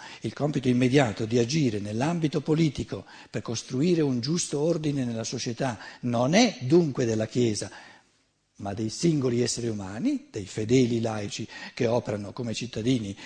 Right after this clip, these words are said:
sotto la propria responsabilità, resta la domanda se la Chiesa in quanto autorità morale, soprattutto in quanto autor-, autorità spirituale,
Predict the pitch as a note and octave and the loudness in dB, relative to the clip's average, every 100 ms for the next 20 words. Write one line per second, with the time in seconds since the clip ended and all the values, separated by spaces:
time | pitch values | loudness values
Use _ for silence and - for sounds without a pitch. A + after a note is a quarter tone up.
0 | - - A#2 A2+ G#2 D3 A#2+ G#2+ A#2+ - | -12 -8 -6 -4 -2 0 0 -2 -4 -4
1 | G#2 A#2+ A#2+ A#2 D#3 D4+ - - - - | -2 -2 0 2 2 0 -4 -16 -18 -16
2 | - - - - D3+ A3 A3+ - F#3 F3 | -16 -16 -12 6 8 10 8 8 8 10
3 | F3 E3+ G3+ D#4+ E4 G#3+ - A#3 B3 E4+ | 8 6 4 4 2 0 4 6 6 4
4 | C#4+ - - - - C#3+ E3+ - A3 D#3 | -2 -12 -18 -14 0 4 4 8 10 10
5 | C3 C#3 C#3+ F#3 G#3+ F#3+ F3+ - F3+ F3+ | 8 2 2 4 4 4 2 8 10 10
6 | F#3 F#3 F3+ E3 G3 D#3 G#2 B2 C3+ C#3 | 10 8 8 6 2 2 -2 0 2 4
7 | D3+ E3 C3+ G#2+ F#2+ - _ _ _ _ | 4 6 4 0 -4 -10 _ _ _ _
8 | - E3+ D#3+ G#3 F#3+ D#3+ F3+ E3+ D#3+ D#3 | -4 -2 0 2 2 4 2 0 -2 2
9 | D#3+ D#3+ F3 D#3 - C#3 C3+ D3 C3+ D#3 | 4 4 2 0 -2 0 0 0 0 -2
10 | - B2+ B2 C3 G#2 G#2 G#3 C#4 | -2 -4 -4 -6 -8 -6 -6 -6